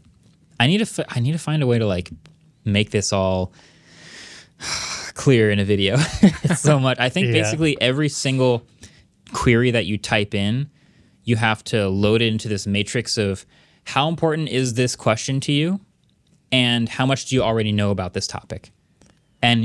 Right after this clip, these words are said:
Speaker 1: it'll, you'll load the appropriate, like, response.
Speaker 2: The problem is, is the more you have to do that, the less, like, efficient and easy this is to use. Like, it, it's supposed to be easier for you and more efficient. And then, like, the more things you have to do, the more steps you have to take. It's like,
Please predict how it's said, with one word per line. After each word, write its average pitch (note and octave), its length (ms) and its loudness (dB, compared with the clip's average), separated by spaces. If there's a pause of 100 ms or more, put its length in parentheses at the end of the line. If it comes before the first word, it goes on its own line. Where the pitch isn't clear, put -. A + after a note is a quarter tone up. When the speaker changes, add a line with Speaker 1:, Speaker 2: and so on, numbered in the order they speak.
Speaker 1:
it'll, A2 400 0
you'll A#2+ 220 0
load B2 320 2
the A2+ 100 2
appropriate, G#2+ 600 -2
like, G2 320 -6 (400)
response. G2+ 680 -2
Speaker 2:
The C3+ 100 2
problem C#3 360 2
is, C3+ 160 2
is D3 180 0 (100)
the C3 200 4
more B2+ 240 6
you C3 100 4
have B2 120 0
to C3 80 -4
do A#2 200 0
that, A2 320 2
the B2+ 100 2
less, A2 400 0 (560)
like, A#2 380 0 (180)
efficient A#2+ 640 0 (240)
and G#2 500 0 (160)
easy A#2 300 2
this A2 200 2
is A2 140 -2
to A#2 140 -6
use. A#2 400 0
Like, A2+ 160 2
it, A#2+ 120 -2
it's - 160 2
supposed B2 400 4
to C3 80 2
be A#2+ 100 0 (140)
easier A#2 380 4
for A2+ 180 -4
you G#2+ 280 0
and A2 100 0
more A2 180 2
efficient. B2+ 500 -2
And A#2 120 0
then, A2 140 0
like, A2 180 0
the A#2 100 2
more A#2 240 4
things A#2 260 0
you A#2 60 2
have A2+ 120 0
to A#2 80 -6
do, A2 180 2
the A2+ 60 2
more A2 160 0
steps - 340 -2
you A#2 40 -2
have G#2+ 100 -4
to A2 80 -8
take. G#2+ 280 -2
It's - 140 -6
like, F#2+ 160 -4